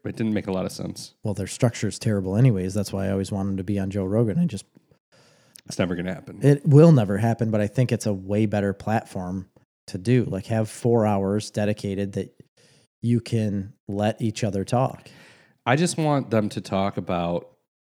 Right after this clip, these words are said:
Speaker 1: their pl-, their specific plans, but that's never how debates go. And I don't think either of them have any specific plans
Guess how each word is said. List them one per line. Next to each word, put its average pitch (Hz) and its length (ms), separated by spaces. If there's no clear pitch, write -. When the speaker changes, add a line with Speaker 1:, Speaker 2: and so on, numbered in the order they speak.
Speaker 1:
their 95 320
pl-, - 240
their 104 560
specific - 840
plans, 87 720
but - 260
that's 143 220
never 123 260
how 85 120
debates 82 340
go. - 240
And 104 280
I 104 60
don't 127 160
think 110 160
either 110 180
of 98 60
them 104 100
have 120 240
any 104 140
specific - 640
plans 78 500